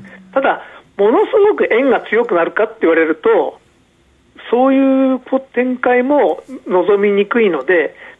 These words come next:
目先はですね、一、二円ぐらい、まあ、百五円を割るような展開ぐらいまでは、じりじりと、まあ、ドル円いくんじゃないかなとは思いますけれども、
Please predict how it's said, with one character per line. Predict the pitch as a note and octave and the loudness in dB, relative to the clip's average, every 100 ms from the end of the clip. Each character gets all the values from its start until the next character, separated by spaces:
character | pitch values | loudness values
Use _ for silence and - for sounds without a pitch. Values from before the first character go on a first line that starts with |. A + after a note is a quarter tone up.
| _ | _
目 | G3+ | -4
先 | G#3 D4+ - | -2 -4 0
は | D#4+ D#4 | 0 2
で | - | -2
す | A3 | -2
ね、 | A3+ - - | -4 -4 -16
一、 | - - | -12 -6
二 | G#3 A3 | -2 0
円 | G#3+ | 0
ぐ | A3 | 0
ら | F3+ | -2
い、 | E3+ - _ _ B2 | -4 -10 _ _ -14
ま | A2 | -8
あ、 | |
百 | - - D3+ G3 | -8 -6 -4 -2
五 | G#3 G3+ | 2 2
円 | G#3 | 2
を | F#3 | 2
割 | F3+ | 2
る | |
よ | A#3+ | 0
う | |
な | F#3+ | -2
展 | - D3 | -4 -4
開 | D3+ D3+ | -2 -2
ぐ | D3+ - _ | -2 -8 _
ら | E3 D#3+ | -2 -2
い | |
ま | C#3+ | -2
で | C3+ | -2
は、 | F3 G3 C#3+ - - - _ - | 0 -2 -4 -12 -20 -20 _ -12
じ | |
り | G3 F#3 | -6 -6
じ | E3 | -4
り | G3+ G#3 - _ | -2 -2 -6 _
と、 | B3+ C4 - | 0 0 0
ま | G3+ E3+ | -2 0
あ、 | |
ド | D3 | 0
ル | E3+ E3+ | 0 0
円 | |
い | E3 | -2
く | G#3+ | -4
ん | F3 | -2
じ | |
ゃ | E3 | -2
な | |
い | E3+ | -2
か | F#3 | -2
な | F#3+ | -2
と | F#3+ | -2
は | C#3+ | -2
思 | D3+ | -2
い | D#3 | -2
ま | D#3+ | -4
す | - | -4
け | D3 | -4
れ | C#3+ | -2
ど | D3+ | 0
も、 | F3+ D3 | 0 -2